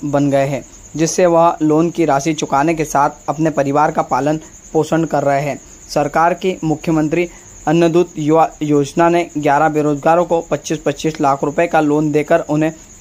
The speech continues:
transporter बना दिया है। अब इन आयशर वाहनों से माध्यम से राशन दुकानों तक राशन पहुंचाया जा रहा है। बुरहानपुर जिले के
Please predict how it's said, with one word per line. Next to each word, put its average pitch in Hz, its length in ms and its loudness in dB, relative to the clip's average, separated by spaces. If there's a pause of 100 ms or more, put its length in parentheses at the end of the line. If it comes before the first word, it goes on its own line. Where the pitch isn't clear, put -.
(140)
transporter 147 680 0 (160)
बना 143 240 0
दिया 139 220 0
है। 156 180 -4 (360)
अब 165 220 0
इन 175 260 0
आयशर 139 320 0
वाहनों 151 320 0
से 170 240 -2 (400)
माध्यम 147 380 2
से 175 300 0
राशन 147 360 0
दुकानों 160 360 0
तक 170 200 -2 (140)
राशन 151 340 0
पहुंचाया 143 380 0
जा 143 140 2
रहा 139 100 0
है। 139 200 -4 (340)
बुरहानपुर 160 520 0
जिले 165 240 0
के 185 220 -2